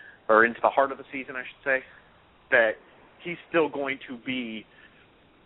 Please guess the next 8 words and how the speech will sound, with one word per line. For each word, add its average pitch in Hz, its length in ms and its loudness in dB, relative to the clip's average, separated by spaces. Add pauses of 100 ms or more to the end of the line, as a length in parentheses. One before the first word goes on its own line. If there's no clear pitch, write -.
(400)
somebody 135 420 0
to 127 60 -12
worry 98 380 -8
about. 80 240 -16 (1080)
I 127 100 2
just, 131 200 -10 (580)
it, 147 120 0 (140)
I, 123 160 0